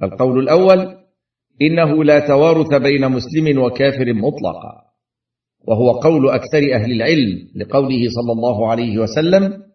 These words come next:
"لا يرث المسلم الكافر ولا الكافر المسلم"، متفق عليه.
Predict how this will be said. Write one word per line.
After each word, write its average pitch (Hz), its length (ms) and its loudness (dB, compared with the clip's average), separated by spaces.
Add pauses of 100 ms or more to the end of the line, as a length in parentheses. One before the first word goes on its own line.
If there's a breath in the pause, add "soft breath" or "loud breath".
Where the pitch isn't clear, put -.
(500)
"لا 135 220 6
يرث 147 400 2
المسلم 127 520 -2
الكافر 90 640 -6
ولا 120 220 0
الكافر 90 400 -8
المسلم"، 110 680 -6 (180)
متفق 101 440 -6
عليه. 76 400 -12